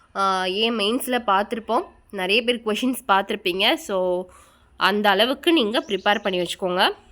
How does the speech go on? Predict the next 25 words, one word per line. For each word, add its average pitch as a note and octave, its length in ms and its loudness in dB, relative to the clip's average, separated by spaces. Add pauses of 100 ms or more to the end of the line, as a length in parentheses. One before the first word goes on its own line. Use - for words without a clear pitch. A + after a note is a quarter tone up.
(140)
அடுத்ததா F#3 440 -4
கலைச்சொற்கள். F#3 720 -6 (420)
ஆ, F#3+ 480 -6
up A3 160 0 (100)
to D#4 300 0
tenth B3+ 200 -2 (140)
படிச்சா A#3+ 460 0
போதும் G#3+ 340 -2
அப்படிங்கிறத G#3 640 -6 (120)
சொல்லியிருப்பாங்க. G#3 720 -4
But G3 200 -8 (480)
அது F#3+ 280 -6
மட்டுமே G#3 340 -4
போதாது. F#3+ 680 -4 (280)
So, F3+ 420 -2 (880)
உங்களுக்கு G#3 480 -4
இன்னும் C4 280 -2
எங்கெங்க A#3+ 480 -2
சோர்ஸ் A3 480 -2
அதிகமா G#3+ 540 -2
வந்து G3+ 260 -2
இருக்கோ, G#3+ 640 -4
அங்கேருந்து G3+ 600 -4
நீங்க G#3 220 -4
நிறைய G3 380 -2